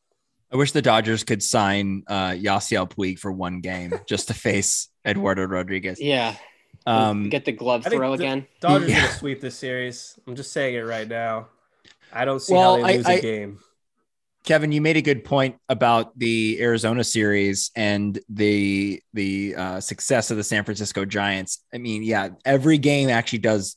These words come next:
Speaker 1: does count when you, when you consider the fact that the Giants are probably going to be there at the end. Um,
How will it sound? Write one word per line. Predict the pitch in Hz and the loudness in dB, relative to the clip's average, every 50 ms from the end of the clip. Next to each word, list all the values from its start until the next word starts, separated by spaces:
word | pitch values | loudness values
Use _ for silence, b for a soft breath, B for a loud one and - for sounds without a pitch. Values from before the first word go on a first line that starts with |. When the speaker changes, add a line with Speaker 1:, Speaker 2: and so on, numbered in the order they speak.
| _ - | _ 2
Speaker 1:
does | 143 139 131 117 98 - | 4 4 4 4 0 -4
count | - - 113 101 98 - - | -4 -2 -2 -2 -2 -4 -4
when | 117 117 120 | -4 -2 0
you, | 120 117 123 | 0 -2 -2
when | 123 117 117 120 | -2 -2 -2 -2
you | 117 | -2
consider | 113 - 113 101 - 127 117 123 | -2 -2 -4 -2 -2 0 0 0
the | 113 113 | 0 0
fact | - 117 110 104 104 - | 0 2 2 0 0 0
that | - 104 | -4 -2
the | - - | -2 -2
Giants | 101 110 113 107 107 104 101 - | 0 2 2 2 2 0 0 -2
are | 107 | -4
probably | 98 - - - 107 101 104 104 101 101 104 101 | -4 -4 -2 2 2 2 2 0 -2 -2 -4 -4
going | 98 - 98 95 95 95 | -4 -4 -4 -4 -4 -4
to | 98 | -6
be | 92 107 131 139 139 | -4 -2 0 2 2
there | 107 95 92 90 92 | 2 2 2 2 0
at | 92 - | -2 -4
the | - 92 87 | -8 -10 -8
end. | 90 90 87 85 85 - - _ - | -8 -10 -12 -14 -18 -20 -20 _ -8
Um, | 92 92 90 90 90 87 90 90 98 98 - | -6 -4 -4 -4 -4 -6 -8 -10 -12 -14 -16